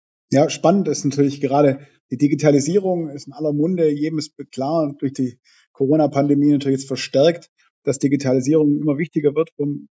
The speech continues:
privaten Umfeld zum beruflichen Umfeld. Natürlich in beiden Sektoren wird es spannend und da werden Entwicklungen auf uns zukommen, die jetzt sehr, sehr schnell gehen werden. Heute erst, äh, habe ich von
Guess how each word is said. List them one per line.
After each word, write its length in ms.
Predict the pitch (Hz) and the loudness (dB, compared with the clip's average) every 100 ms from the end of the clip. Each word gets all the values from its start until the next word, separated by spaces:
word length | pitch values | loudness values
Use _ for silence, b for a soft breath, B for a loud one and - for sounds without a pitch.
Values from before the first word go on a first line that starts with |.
| _ | _
privaten 340 | 127 131 151 | -4 -4 -2
Umfeld 400 | 143 143 139 135 | -4 0 0 2
zum 100 | 135 | 0
beruflichen 480 | 135 127 165 143 143 | -2 -2 -2 -2 -2
Umfeld. 480 | 147 151 156 139 135 _ _ _ _ _ - | -4 -2 2 0 -2 _ _ _ _ _ -6
Natürlich 540 | 131 139 131 127 - | -4 0 0 0 -6
in 160 | 131 131 | -8 -4
beiden 280 | 127 143 139 | -2 -2 0
Sektoren 540 | 135 127 127 131 131 | -4 -4 -2 0 -2
wird 160 | 131 131 | -4 -6
es 200 | 127 - | -10 -18
spannend 420 | - 131 165 147 | -8 -2 0 0
und 280 | 139 127 123 _ | 0 -4 -6 _
da 120 | 131 | 0
werden 160 | 139 139 | 0 0
Entwicklungen 440 | 123 147 156 143 | -2 -2 0 0
auf 120 | 139 | 0
uns 160 | 127 - | -4 -2
zukommen, 380 | 165 - 147 139 | -6 -4 -4 -2
die 60 | |
jetzt 240 | 131 123 - | -4 -4 -4
sehr, 180 | 139 | -2
sehr 180 | 131 131 | 0 -2
schnell 300 | 127 131 147 | -2 -2 -2
gehen 260 | 160 156 151 | -2 -4 -2
werden. 280 | 151 160 165 _ | -2 -2 -8 _
Heute 220 | 143 165 156 | 0 2 2
erst, 320 | 135 135 - | 2 0 0
äh, 200 | 135 131 | 0 0
habe 200 | 127 131 | 0 -4
ich 120 | 131 | -6
von 300 | - 123 113 | -6 -6 -6